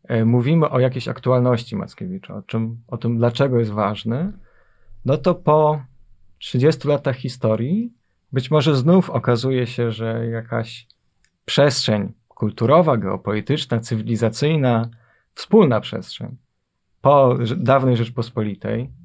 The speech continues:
polska, ukraińska, litewska, białoruska, znów zaczyna mieć, e, znaczenie. A jeśli tak, to odwołujmy się do takich te-, interpretacji, jak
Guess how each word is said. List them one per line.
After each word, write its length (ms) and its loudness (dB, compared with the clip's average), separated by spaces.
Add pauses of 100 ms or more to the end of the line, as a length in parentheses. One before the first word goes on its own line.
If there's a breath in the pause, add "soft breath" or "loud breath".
(160)
polska, 340 0
ukraińska, 580 0
litewska, 520 -2
białoruska, 720 -4 (300 soft breath)
znów 280 2
zaczyna 440 0
mieć, 400 -6 (640)
e, 400 -2
znaczenie. 600 -4 (680)
A 100 2
jeśli 320 2
tak, 400 4
to 200 0
odwołujmy 580 0
się 180 -4
do 220 -4
takich 340 -8
te-, 180 -2 (120)
interpretacji, 840 -2
jak 340 -8